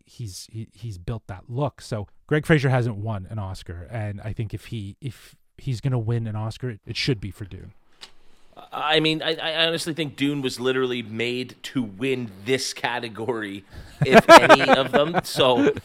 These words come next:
Speaker 2: it, that's a hundred percent
Speaker 1: One
Speaker 2: Dune
Speaker 1: other
Speaker 2: for
Speaker 1: one.
Speaker 2: me as well. But I can't believe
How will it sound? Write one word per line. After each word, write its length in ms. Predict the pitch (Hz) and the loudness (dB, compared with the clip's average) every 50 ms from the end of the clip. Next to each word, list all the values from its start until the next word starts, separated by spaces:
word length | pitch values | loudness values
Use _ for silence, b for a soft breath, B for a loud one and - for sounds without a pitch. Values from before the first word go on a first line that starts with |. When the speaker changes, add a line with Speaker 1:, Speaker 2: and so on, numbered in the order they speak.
| - - - | -14 -8 -2
Speaker 2:
it, 200 | 123 139 123 135 | -2 -2 -2 -2
that's 160 | 143 135 - | -4 -2 -2
a 40 | 131 | 0
hundred 240 | - 156 151 147 | 0 0 0 0
percent 200 | 147 143 131 143 | -2 0 6 8
Speaker 1:
One 100 | 175 190 | 10 10
Speaker 2:
Dune 60 | 185 180 | 10 10
Speaker 1:
other 180 | 175 165 147 | 8 8 6
Speaker 2:
for 60 | 120 | 6
Speaker 1:
one. 80 | 113 107 | 4 0
Speaker 2:
me 80 | 120 120 | -2 -2
as 160 | 117 - - | -4 -4 -2
well. 320 | 127 120 123 139 160 - B B B B | 0 2 2 2 0 -2 B B B B
But 120 | - 185 | 2 2
I 40 | 202 | 2
can't 180 | 202 233 233 233 | 4 2 0 0
believe 260 | 220 220 220 208 | 0 -4 -6 -6